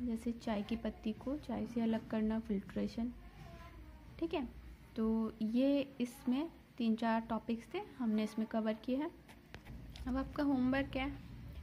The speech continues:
ये जो क्रियाकलाप दिया हुआ है, रेत एवं जल के मिश्रण को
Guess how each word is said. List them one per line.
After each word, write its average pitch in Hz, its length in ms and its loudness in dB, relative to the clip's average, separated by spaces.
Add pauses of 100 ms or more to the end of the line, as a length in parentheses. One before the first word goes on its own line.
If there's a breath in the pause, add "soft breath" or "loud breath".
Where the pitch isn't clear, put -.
(120)
ये 277 80 6
जो 302 160 4 (640)
क्रियाकलाप 262 560 4
दिया 226 320 4
हुआ 262 220 4
है, 247 260 4 (720)
रेत 247 500 6 (580)
एवं 226 300 4
जल 233 280 4
के 262 200 2
मिश्रण 233 540 2
को 240 160 0